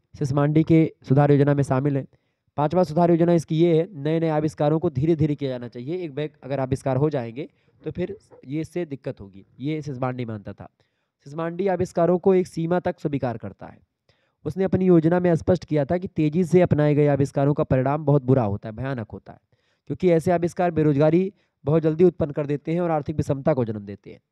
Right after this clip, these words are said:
आविष्कारों को धीरे-धीरे अपनाया जाना चाहिए, इससे क्रमिक और आर्थिक विकास होगा और समाज को, की धीमी गति, अ, धीमी प्रगति का पक्षधर जो है, अगर बताएं तो सिसमांडी एक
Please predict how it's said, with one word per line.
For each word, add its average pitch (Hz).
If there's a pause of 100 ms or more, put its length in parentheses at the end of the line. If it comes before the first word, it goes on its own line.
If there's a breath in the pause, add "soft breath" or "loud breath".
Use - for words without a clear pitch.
(520)
आविष्कारों 156
को 175
धीरे-धीरे 160
अपनाया 151
जाना 147
चाहिए, 151
इससे 175
क्रमिक 156
और 165
आर्थिक 151
विकास 139
होगा 165 (420)
और 147
समाज 160
को, 170
की 156
धीमी 151
गति, 170 (320)
अ, - (360)
धीमी 147
प्रगति 170 (220)
का 147
पक्षधर 156 (360)
जो 147
है, 156
अगर 151
बताएं 147
तो 165 (180)
सिसमांडी 147
एक -